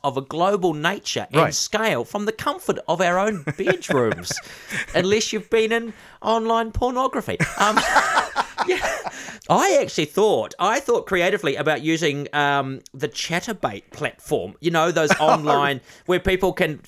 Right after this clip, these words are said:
Speaker 1: can, you know, tip people who are at home, you know, I,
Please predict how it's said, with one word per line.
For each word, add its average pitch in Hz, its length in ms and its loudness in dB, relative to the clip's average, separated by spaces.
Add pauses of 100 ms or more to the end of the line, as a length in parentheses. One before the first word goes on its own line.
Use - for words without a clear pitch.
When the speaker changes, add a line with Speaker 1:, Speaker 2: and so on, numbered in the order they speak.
Speaker 1:
can, 156 440 -8
you 165 140 -2
know, 139 120 -2
tip - 360 -6 (160)
people 170 400 0
who 147 160 4
are 143 80 2
at 139 220 -8
home, 143 420 -2 (240)
you 104 120 -6
know, 107 80 -6
I, 90 100 -4